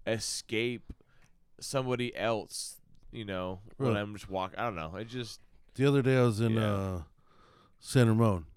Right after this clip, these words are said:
Speaker 2: and
Speaker 1: Mm-hmm.
Speaker 2: I was taking the back roads through San Ramon to get into Dublin, and I found, like, on this road, there was, like, a sea of high-income housing, right?
Speaker 1: Mm-hmm,
Speaker 2: Like, just
Speaker 1: mm-hmm.
Speaker 2: as far as the eye could see,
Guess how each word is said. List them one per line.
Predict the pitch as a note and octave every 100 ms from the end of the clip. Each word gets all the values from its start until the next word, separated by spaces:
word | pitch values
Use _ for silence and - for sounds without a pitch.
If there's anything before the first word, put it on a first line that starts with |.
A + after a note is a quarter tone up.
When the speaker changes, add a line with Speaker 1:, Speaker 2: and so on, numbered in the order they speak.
| _ _ -
Speaker 2:
and | A#2+
Speaker 1:
Mm-hmm. | A#2
Speaker 2:
I | G#2+
was | G2
taking | - A#2+ G#2+
the | G2
back | A2 A2 A2
roads | G#2+ F2+ -
through | A2+ A2+
San | - A2
Ramon | G#2 G2+ G2+
to | F2+
get | F#2+
into | F#2+ F2
Dublin, | F2 G#2+ F#2+ F2+ E2 _ _ _ _ _ -
and | A#2
I | A2
found, | G#2 C3+ C3 B2
like, | A#2 G#2 F2+ _ _ _ -
on | A#2+ A#2
this | A2+ F#2
road, | G#2+ B2+ B2+ G#2+ F2+ _ _ _ _ _
there | B2+
was, | B2 A2+
like, | G2
a | D#2+
sea | - - - C3 C#3 C3+ C3 B2 A2+ F#2+ _ _ _ _ A#2+
of | G2+
high-income | B2 B2 A#2+ A2 G#2 A#2 G2
housing, | G2 G#2 G2 E2 D#2+ - - _ _ _ -
right? | G2+ G#2+ A2
Speaker 1:
Mm-hmm, | -
Speaker 2:
Like, | A2 G2+
just | - A#2+ B2 B2+
Speaker 1:
mm-hmm. | B2+
Speaker 2:
as | -
far | - B2+ C3+ C3+
as | A2+
the | A#2
eye | A2+
could | G#2+ G2
see, | A2 G#2+